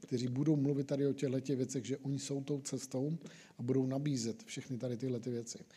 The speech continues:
Takže budou mít možná formu nazývající se křesťanství, budou možná jiná různá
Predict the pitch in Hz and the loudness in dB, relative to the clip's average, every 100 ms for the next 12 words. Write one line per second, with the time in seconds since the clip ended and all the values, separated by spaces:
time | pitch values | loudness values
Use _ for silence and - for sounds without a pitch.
0 | - - - 123 104 127 123 - - 131 | -20 -10 -2 0 4 4 2 -2 -10 -6
1 | 120 156 160 156 143 143 143 117 - 139 | 2 4 6 6 6 4 2 0 0 2
2 | 147 156 147 127 139 135 139 127 135 123 | 6 6 6 4 4 4 4 4 0 -2
3 | 120 - 131 - 147 143 - 160 170 - | -4 -4 -2 0 -2 -2 0 0 0 -6
4 | - - - 120 131 135 131 117 131 139 | -18 -12 0 2 4 2 0 0 2 4
5 | 139 135 - - 131 135 139 120 | 4 2 -4 0 2 2 2 0